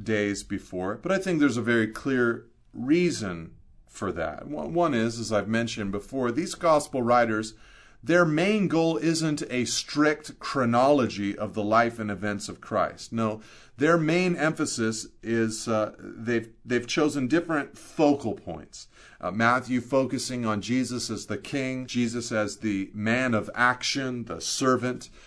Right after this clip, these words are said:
uh, Savior. John, Jesus is God. This is the emphasis that he is placing.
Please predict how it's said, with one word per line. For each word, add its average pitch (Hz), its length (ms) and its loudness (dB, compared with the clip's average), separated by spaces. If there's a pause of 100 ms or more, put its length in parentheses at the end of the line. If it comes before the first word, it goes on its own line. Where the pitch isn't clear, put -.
(240)
uh, 87 220 0
Savior. 123 640 0
John, 135 640 2
Jesus 127 560 0
is 117 360 0
God. 117 460 6
This 110 200 -4
is 101 160 -4
the 120 180 -4
emphasis 120 640 -4
that 98 220 -8
he 113 140 -2
is 98 140 -4
placing. 113 520 -6